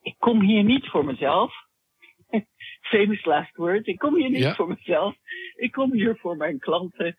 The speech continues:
Speaker 1: Want iedere keer veranderen ze als ik erbij ben. En als ik me omdraai, veranderen ze terug.
Speaker 2: Ja.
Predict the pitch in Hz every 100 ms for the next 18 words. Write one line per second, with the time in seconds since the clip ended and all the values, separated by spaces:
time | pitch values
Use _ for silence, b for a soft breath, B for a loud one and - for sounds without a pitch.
0 | B B _ 165 156 - 196 170 - 160
1 | 151 135 - 160 175 233 202 156 143 143
2 | 120 - 143 139 120 123 147 156 165 156
3 | 160 160 _ _ 160 143 156 147 135 -
4 | 170 175 151 131 135 - 143 135 131 127
5 | - 120 - 151 - - _ 127 117